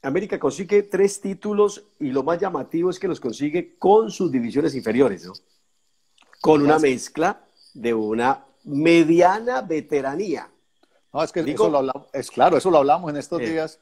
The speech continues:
Speaker 2: eh, inclusive, eh, que estuvo dentro de la conversación, pues, eh, William Rodríguez nos decía, "No, es que, es que nosotros invertíamos en jugadores.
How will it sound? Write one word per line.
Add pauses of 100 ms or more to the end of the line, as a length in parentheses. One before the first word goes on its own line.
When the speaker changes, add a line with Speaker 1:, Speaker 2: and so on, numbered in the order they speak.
(360)
Speaker 2:
eh,
inclusive,
eh,
que
estuvo
dentro
de
la
conversación,
pues,
eh,
William
Rodríguez (400)
nos
decía, (100)
"No,
es
que,
es
que
nosotros
invertíamos
en
jugadores.